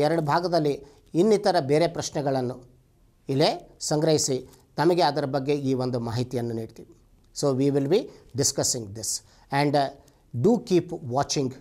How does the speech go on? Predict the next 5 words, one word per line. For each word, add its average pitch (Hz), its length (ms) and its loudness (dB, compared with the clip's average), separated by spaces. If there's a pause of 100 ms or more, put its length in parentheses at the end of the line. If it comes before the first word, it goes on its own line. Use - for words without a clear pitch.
(180)
the 123 140 -4
Classic 151 500 -2 (680)
Education 135 800 -4
YouTube 131 400 -4
channel. 120 380 -6